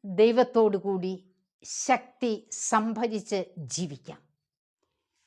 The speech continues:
ജോബിൻ്റെ പുസ്തകം മുപ്പത്താറാം അധ്യായം അഞ്ചാം തിരുവചനം, "ദൈവം ശക്തനാണ്, അവിടുന്ന് ആരെയും വെറുക്കുന്നില്ല, ജ്ഞാനത്തിലും ശക്തിയിലും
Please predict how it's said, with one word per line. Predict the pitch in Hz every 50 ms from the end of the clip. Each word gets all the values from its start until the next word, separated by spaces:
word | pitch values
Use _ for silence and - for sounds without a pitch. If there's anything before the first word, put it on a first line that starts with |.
| _ _ _ _ _ -
ജോബിൻ്റെ | 175 147 185 214 220 214 220 214 214 214
പുസ്തകം | 196 196 196 - 226 208 196 196
മുപ്പത്താറാം | 196 196 - 226 226 208 196 190 196 190 190
അധ്യായം | 185 180 - - 226 208 202 196 185 165 165 _ _ _ _ _ -
അഞ്ചാം | 202 196 190 180 170 - 190 180 175 175 170 _ -
തിരുവചനം, | 185 170 175 175 180 165 170 170 170 165 170 165 _ _ _ _ _ _ _ _ _ _ _ _ -
"ദൈവം | 233 220 269 277 302 320 320 339 339 349 330 - - -
ശക്തനാണ്, | - - - - - 233 208 - - _ - 226 196 175 165 160 156 147 147 151 - _ _ _ _ _ _ _ _ _ _ _ _ 226
അവിടുന്ന് | 226 226 233 240 240 233 240 233 226 226 220 220 - _ _ _ _ _ _ _ _ _ _ _ -
ആരെയും | 202 196 208 214 226 233 233 226 214 208 196 190 - _ _ _ _ -
വെറുക്കുന്നില്ല, | 185 165 156 156 175 196 196 214 214 208 - 226 214 185 165 165 156 156 156 170 170 - _ _ _ _ _ _ _ _ _ _ _ _ 208
ജ്ഞാനത്തിലും | 202 196 190 190 202 208 220 202 220 220 208 196 190 180 170 - _ _ _ _ _ _ _ _ -
ശക്തിയിലും | - - - 269 240 240 - - - 262 233 220 208 202 185 175 170 -